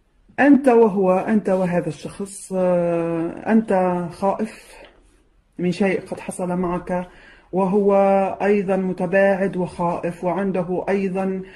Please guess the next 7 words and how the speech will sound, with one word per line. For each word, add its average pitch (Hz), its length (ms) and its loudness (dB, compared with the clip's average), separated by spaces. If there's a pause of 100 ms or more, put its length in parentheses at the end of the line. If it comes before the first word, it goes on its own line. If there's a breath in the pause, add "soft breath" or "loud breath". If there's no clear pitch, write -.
(160 loud breath)
مشاكل. 175 460 0
ربما 185 340 0
كنت 185 300 -4
في 175 200 -4
علاقة 175 560 -4
قد 165 200 -8
جرحتك 170 800 -6